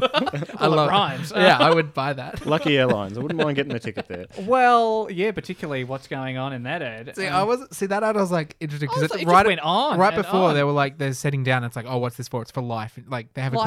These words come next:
Speaker 2: clicked over,
Speaker 1: insurance.
Speaker 2: "What's life insurance?"
Speaker 1: I was like, "What's
Speaker 2: And I'm
Speaker 1: for
Speaker 2: like,
Speaker 1: life?"
Speaker 2: "Is this life insurance?" And then they tr-, suddenly transition. It's for the Lucky Airlines, <laughs> and I was like,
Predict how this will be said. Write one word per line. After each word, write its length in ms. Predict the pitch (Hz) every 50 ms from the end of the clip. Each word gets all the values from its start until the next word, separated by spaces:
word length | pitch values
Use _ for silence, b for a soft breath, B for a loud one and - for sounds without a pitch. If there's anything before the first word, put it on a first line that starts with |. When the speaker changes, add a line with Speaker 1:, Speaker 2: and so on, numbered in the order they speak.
| 143 131
Speaker 2:
clicked 40 | 151
over, 40 |
Speaker 1:
insurance. 220 | 135 123 - 202 156
Speaker 2:
"What's 140 | 147 123 131
life 200 | 143 147 156 165
insurance?" 320 | 151 135 143 139 123 120
Speaker 1:
I 20 |
was 100 | 185 196
like, 140 | - 160 135
"What's 200 | 139 131 165 208
Speaker 2:
And 80 | 151 151
I'm 40 | 151
Speaker 1:
for 40 | 156
Speaker 2:
like, 100 | 147 156
Speaker 1:
life?" 140 | 320 330 156
Speaker 2:
"Is 60 | 202 311
this 60 | 208
life 200 | 185 147 151 175 -
insurance?" 300 | 196 - 240 269 294 - -
And 80 | 165
then 80 | 156 160
they 100 | 165 160
tr-, 160 | 151 - - -
suddenly 260 | - - 151 151 151
transition. 380 | 143 - 151 139 135 135 135 139
It's 160 | 123 110 120
for 140 | 120 - 135
the 100 | 135 120
Lucky 340 | 120 123 127 - 131 120 120
Airlines, 440 | 139 151 135 120 110 107 107 127
<laughs> 0 |
and 80 | 139 127 -
I 60 | 170
was 80 | 160 139
like, 160 | 127 110